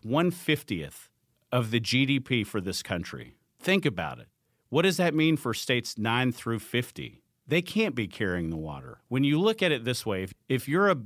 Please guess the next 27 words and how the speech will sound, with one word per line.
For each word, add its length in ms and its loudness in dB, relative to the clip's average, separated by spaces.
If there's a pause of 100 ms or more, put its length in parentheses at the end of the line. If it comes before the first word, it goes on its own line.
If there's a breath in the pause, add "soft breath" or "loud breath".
middle-class 1080 2
working 560 2
family 760 -2
in 80 -10
a 80 -8
four 420 0
hundred 360 0
or 120 -2
a 40 -6
five 400 2
hundred 340 0
or 80 -2
a 60 -6
six 280 -4
hundred 260 -2
thousand 360 0
dollar 260 -2
house, 340 -8
and 120 0
I'm 140 4
using 340 6
those 240 2
numbers 340 2
for 240 -2
a 60 0
specific 600 0
reason, 460 -4